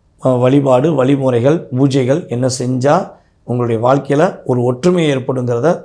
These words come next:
மிக தெளிவாக நம்மளால் சேர்த்து வைக்கக்கூடிய அளவுக்கு உங்களுடைய இரண்டு உறவுகளும் இனிமையாக இருக்கக்கூடிய அளவுக்கு செய்து கொடுக்க முடியும் என்பது உண்மை. அதனால நம்பி வாங்க, நல்லதே நடக்கும். தொழில் போட்டி,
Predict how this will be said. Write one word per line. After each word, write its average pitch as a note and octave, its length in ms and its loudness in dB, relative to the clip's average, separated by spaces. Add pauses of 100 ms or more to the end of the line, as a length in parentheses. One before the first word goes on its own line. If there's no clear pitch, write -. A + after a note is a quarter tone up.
மிக B2+ 300 0
தெளிவாக C#3 1040 0 (440)
நம்மளால் A#2 420 0 (400)
சேர்த்து C#3+ 540 -2
வைக்கக்கூடிய A#2+ 500 -4
அளவுக்கு B2+ 580 -2 (320)
உங்களுடைய A2+ 420 -2
இரண்டு C#3 220 0 (120)
உறவுகளும் C#3 500 2 (480)
இனிமையாக C#3+ 440 2
இருக்கக்கூடிய A#2 440 -4
அளவுக்கு E3+ 360 0 (360)
செய்து C3 260 0
கொடுக்க A#2 220 -2 (100)
முடியும் B2+ 320 0
என்பது A#2 220 -2 (120)
உண்மை. A#2+ 260 -2 (680)
அதனால A2+ 260 2 (360)
நம்பி F3+ 240 4 (100)
வாங்க, C3 180 0 (500)
நல்லதே C#3 380 4
நடக்கும். B2 360 -4 (540)
தொழில் D#3+ 360 2
போட்டி, C#3 320 0